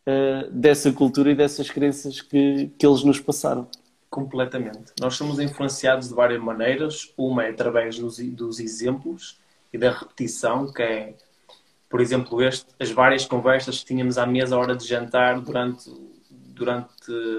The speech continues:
Speaker 2: dez, quinze anos. Depois é por figuras de autoridade, que podem ser professores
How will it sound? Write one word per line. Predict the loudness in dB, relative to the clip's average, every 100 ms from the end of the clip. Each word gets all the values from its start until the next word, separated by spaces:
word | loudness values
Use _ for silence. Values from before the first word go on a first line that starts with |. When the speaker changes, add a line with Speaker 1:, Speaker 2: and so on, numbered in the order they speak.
| -6 -10 -18
Speaker 2:
dez, | -6 0 2 2 0 -4
quinze | -8 -6 -6 -6 -8
anos. | -6 -8 -8
Depois | -8 -2 0
é | 0
por | -2 -8
figuras | -6 -6 -2 0 2 2 0
de | -2 0
autoridade, | 2 0 -2 0 0 0 -2
que | -6
podem | -6 -6
ser | -8
professores | -8 -10 -6 -2 0 0 -4